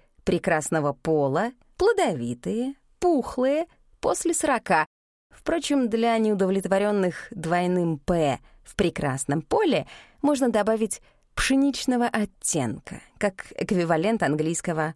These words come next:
fair. В медицинской литературе появляются голоса, требующие добавить еще один "Ф" к считалочке.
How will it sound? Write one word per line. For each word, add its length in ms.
fair. 520
В 140
медицинской 520
литературе 560
появляются 520
голоса, 420
требующие 560
добавить 560
еще 560
один 280
"Ф" 360
к 60
считалочке. 800